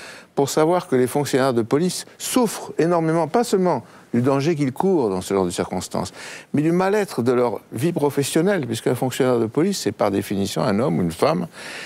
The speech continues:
qui est entré au service de, du public, dans un service public qui est destiné à s'occuper de la tranquillité publique. Quand ils se sentent pris à partie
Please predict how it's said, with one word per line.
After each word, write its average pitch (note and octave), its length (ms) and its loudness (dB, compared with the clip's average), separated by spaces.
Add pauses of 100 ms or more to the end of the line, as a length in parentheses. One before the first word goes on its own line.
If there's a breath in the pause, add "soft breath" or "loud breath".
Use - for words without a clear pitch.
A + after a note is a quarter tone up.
(180 loud breath)
qui D#3 140 2
est D#3 160 2
entré D#3 340 0
au E3 80 4
service C3 400 2
de, G#2+ 300 2
du G#2 100 -6
public, D#3 640 -2
dans A#2+ 180 4
un C3 60 2
service A#2+ 380 0
public D3 500 0
qui C#3 80 0
est B2+ 60 2
destiné A#2 520 0
à - 120 0
s'occuper A2+ 420 -4
de E3 60 0
la - 100 -2
tranquillité B2 580 0
publique. A#2+ 560 -2 (640 loud breath)
Quand E3 160 0
ils G3+ 120 2
se F#3+ 120 2
sentent E3 300 0
pris F#3 240 2
à E3+ 60 2
partie A#2+ 520 -2